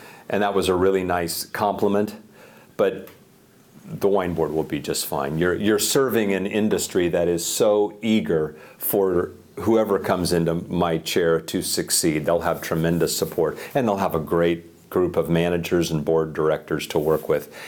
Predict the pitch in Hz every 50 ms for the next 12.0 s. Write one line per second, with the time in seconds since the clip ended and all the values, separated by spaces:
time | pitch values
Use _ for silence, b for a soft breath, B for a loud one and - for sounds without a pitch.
0 | B B B B B B 127 113 113 170 170 202 214 175 139 143 147 - - 107
1 | - - - - - 113 110 110 107 92 87 90 90 87 85 85 80 - - _
2 | _ - - _ - 104 113 117 123 104 98 - - - 110 101 98 95 90 87
3 | - 101 101 107 107 101 104 104 98 95 85 92 87 - - 107 107 120 120 117
4 | - - 123 113 113 110 107 - - - 107 107 104 101 - 120 113 107 110 -
5 | - 98 101 101 85 98 101 98 90 87 85 85 92 95 92 - - - 92 92
6 | 95 90 87 90 90 95 92 - - 90 85 80 85 85 85 85 87 87 87 87
7 | B B B B B B B B B - 98 90 92 98 92 95 107 104 101 92
8 | 98 101 - - 107 104 101 101 101 101 B B B B B B B B B -
9 | 110 - - 190 214 220 - - - - 139 123 110 101 95 87 85 - - -
10 | _ _ _ _ _ - - - _ _ _ _ - 107 208 190 180 - - -
11 | - - - - - - - 220 220 220 220 226 214 202 196 185 170 - -